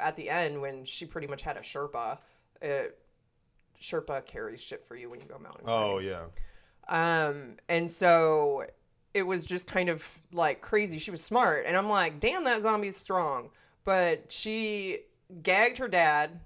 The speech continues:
Speaker 1: and then tied his hands up so he couldn't attack her, and she'd been taking care of him for however long.
Speaker 2: Yeah, however long, until he escaped.
Speaker 1: And then, so that was, that was really interesting.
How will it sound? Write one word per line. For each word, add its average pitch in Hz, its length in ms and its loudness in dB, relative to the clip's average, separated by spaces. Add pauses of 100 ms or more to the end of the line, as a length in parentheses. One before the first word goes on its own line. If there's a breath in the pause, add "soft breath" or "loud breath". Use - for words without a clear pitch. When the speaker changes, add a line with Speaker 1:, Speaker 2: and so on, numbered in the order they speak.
(880)
Speaker 1:
and 165 240 2
then 160 300 0
tied 185 260 4
his 214 120 2
hands 175 260 0
up 147 140 -2
so 165 160 -2
he 156 80 -6
couldn't 170 180 -8
attack 143 320 -6
her, 120 300 -6
and 147 340 -6 (340)
she'd 165 280 -10
been 185 140 -8
taking 170 280 -10
care 214 220 -4
of 151 80 -8
him 139 200 -10
for 135 460 -6 (220)
however 180 260 -4
long. 202 240 -4
Speaker 2:
Yeah, 101 180 -2
however 104 280 -2
long, 104 260 -4
until 98 200 -6
he 104 120 -4
escaped. 101 680 -6 (220)
Speaker 1:
And 175 220 -6
then, 156 560 -2
so 185 220 6
that 214 180 10
was, 208 360 4
that 180 200 4
was 180 100 0
really 156 220 2
interesting. 131 500 -6